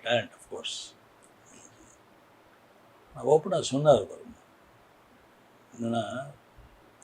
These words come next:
என்னோட நடிப்பெல்லாம் இது வந்து க-, சிவா, வி கே ஐயாவோட கலைப்பயணம்ன்ற புஸ்தகத்தை எழுதியிருக்கார். சிவாஜி சாரோட நடிப்பு வந்து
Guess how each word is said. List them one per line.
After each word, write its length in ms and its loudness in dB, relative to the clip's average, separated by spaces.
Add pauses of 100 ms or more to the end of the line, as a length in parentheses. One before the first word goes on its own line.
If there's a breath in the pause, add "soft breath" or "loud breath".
(320)
என்னோட 320 -4
நடிப்பெல்லாம் 640 0 (1300)
இது 180 -6
வந்து 240 0
க-, 160 -4 (140)
சிவா, 200 6 (680)
வி 160 0 (100)
கே 160 10 (200)
ஐயாவோட 340 -2 (160)
கலைப்பயணம்ன்ற 920 2
புஸ்தகத்தை 440 -10
எழுதியிருக்கார். 400 -18 (1700)
சிவாஜி 680 6 (200)
சாரோட 360 2 (120)
நடிப்பு 400 -6
வந்து 220 -2